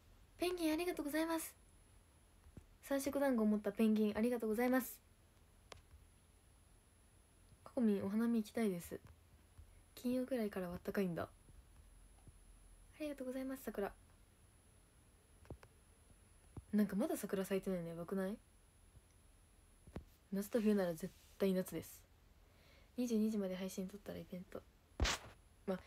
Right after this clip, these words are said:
そう、二十二時までに配信がならないのが本当に、本当に、そう。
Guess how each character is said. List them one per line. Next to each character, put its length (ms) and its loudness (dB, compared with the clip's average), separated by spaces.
そ 60 2
う、 40 4
二 100 0
十 100 0
二 160 0
時 60 -2
ま 100 -2
で 100 -2
に 140 -2
配 160 -4
信 220 -4
が 40 0
な 140 0
ら 80 0
な 160 0
い 80 -6
の 100 -6
が 80 -10
本 220 -6
当 80 -6
に、 140 -6
本 140 -2
当 120 -4
に、 200 2
そ 80 -8
う。 200 -2